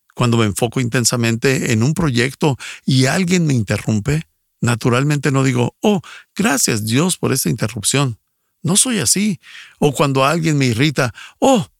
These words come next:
me encanta esta irritación, que venga más". Esta es la cosa. Si puedes aprender a darle gracias a Dios en todo en tu vida, anulas al diablo. Él te comienza a irritar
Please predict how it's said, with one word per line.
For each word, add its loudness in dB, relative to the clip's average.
me 2
encanta 0
esta -2
irritación, -2
que -4
venga -2
más". -2
Esta -2
es -2
la -2
cosa. -2
Si -2
puedes 0
aprender 0
a -2
darle -2
gracias 0
a -2
Dios 0
en -2
todo 0
en 0
tu -6
vida, -2
anulas 2
al -2
diablo. -2
Él 4
te -2
comienza 0
a -2
irritar -2